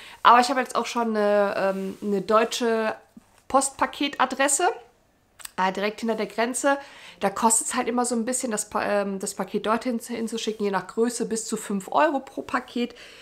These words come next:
Deswegen, also so größere Pakete, ähm, kann man da schon hinschicken lassen, aber so einzelne Sachen macht's dann wie, wieder ein bisschen weniger Sinn. Aber egal, so f-, da wollte ich gar nicht so viel drauf eingehen. Auf jeden Fall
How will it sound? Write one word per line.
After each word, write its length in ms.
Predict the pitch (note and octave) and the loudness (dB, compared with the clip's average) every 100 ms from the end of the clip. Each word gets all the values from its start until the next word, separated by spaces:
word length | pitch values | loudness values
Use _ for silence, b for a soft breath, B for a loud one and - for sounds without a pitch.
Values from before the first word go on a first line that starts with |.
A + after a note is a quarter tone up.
| B - | B -16
Deswegen, 340 | - A3 G#3+ | 0 2 2
also 140 | F3+ | 0
so 180 | D#3+ F#3+ | -2 -6
größere 380 | - A#3+ A#3+ A3 | 0 2 2 0
Pakete, 840 | G#3+ G3+ - A3 A3 G#3+ G#3 G#3 | 0 -4 -2 -4 0 4 6 6
ähm, 300 | - F#3 F#3 | 4 0 0
kann 160 | F3+ G3 | -4 0
man 100 | F#3+ | 2
da 120 | F#3 | 2
schon 160 | F#3 F3 | 0 -2
hinschicken 440 | B3 C#4 B3 A3+ | -2 -2 -4 -2
lassen, 200 | G#3 G3+ | 0 0
aber 100 | F3+ | -4
so 120 | F3 | -4
einzelne 420 | - F#3 F#3 F#3 E3+ | -4 -4 -4 -4 -2
Sachen 340 | E3 - E3+ B B B B | -4 -4 -10 B B B B
macht's 220 | - - | -6 -4
dann 180 | - E3 | -4 -4
wie, 240 | D#3+ D#3+ E3+ | -4 -4 -6
wieder 180 | E3 | -6
ein 120 | D#3 D#3 | -6 -6
bisschen 320 | - D3+ C#3 | -8 -8 -2
weniger 360 | E3+ E3 - | -2 0 -4
Sinn. 180 | - B2+ | -6 2
Aber 200 | - A#3+ | 4 6
egal, 400 | G#3+ G3+ A#3 C4 | 4 6 6 6
so 100 | A#3 | 2
f-, 240 | A#3 - - _ | -4 -10 -20 _
da 160 | - F3+ | -4 2
wollte 180 | G3+ G#3 | 4 4
ich 140 | - | 0
gar 160 | G3+ G#3 | 2 2
nicht 200 | B3 - | 0 -4
so 140 | A3+ | -6
viel 160 | G#3+ A#3 | -4 -2
drauf 220 | G3 F#3+ | -2 0
eingehen. 320 | - C4+ C4+ | 0 2 2
Auf 100 | A#3+ | 4
jeden 140 | B3+ C#4 | 2 0
Fall 280 | - C4+ | 4 6